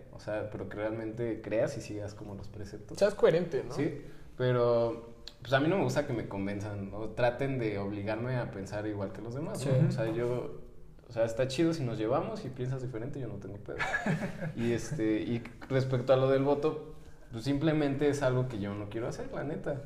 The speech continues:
Speaker 1: Y, y es por, por esa idea que tengo.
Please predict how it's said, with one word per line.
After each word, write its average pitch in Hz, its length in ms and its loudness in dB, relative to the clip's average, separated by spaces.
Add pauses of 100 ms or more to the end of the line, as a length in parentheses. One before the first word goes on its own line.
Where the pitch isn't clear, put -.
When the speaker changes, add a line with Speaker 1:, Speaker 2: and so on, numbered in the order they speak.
(140)
Speaker 1:
Y, 98 400 -4 (400)
y 120 140 2
es 120 100 2
por, - 440 0
por 120 220 0
esa 120 440 4
idea 101 340 2
que 110 80 -2
tengo. 135 400 0